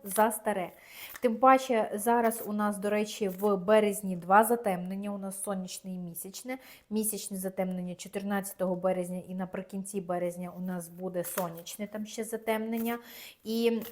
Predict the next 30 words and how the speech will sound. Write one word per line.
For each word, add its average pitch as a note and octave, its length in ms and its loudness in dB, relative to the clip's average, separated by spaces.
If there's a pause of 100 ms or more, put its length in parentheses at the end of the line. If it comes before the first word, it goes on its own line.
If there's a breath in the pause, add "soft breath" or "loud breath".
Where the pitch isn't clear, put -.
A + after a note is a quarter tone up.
(160)
затемнення — C4 640 2
це A#3 140 -6
завжди C4 360 6
такі A#3+ 400 -4
точки A#3+ 440 4
переправи, C4 680 2
коли C#4 400 4 (260 loud breath)
якщо C#4 300 2
ви C#4+ 140 4
десь C#4+ 460 10
йдете A#3 800 4 (180)
не A#3+ 200 2
туди A3+ 460 0 (200)
і A3 80 -6
тримаєтеся G#3+ 800 0
за G3+ 120 -4
те, C4 220 2
що A3 180 -8
вже F#3+ 220 -6
не G3+ 200 -4
ваше, C4+ 420 -6 (320 loud breath)
у G#3 80 -12
вас C#4 260 4
це B3+ 60 -2
все A#3 220 2
одно A3+ 340 2
потім A#3+ 380 2
якось A3 400 0
зруйнується. G3+ 880 -2 (480 loud breath)
То B3+ 500 2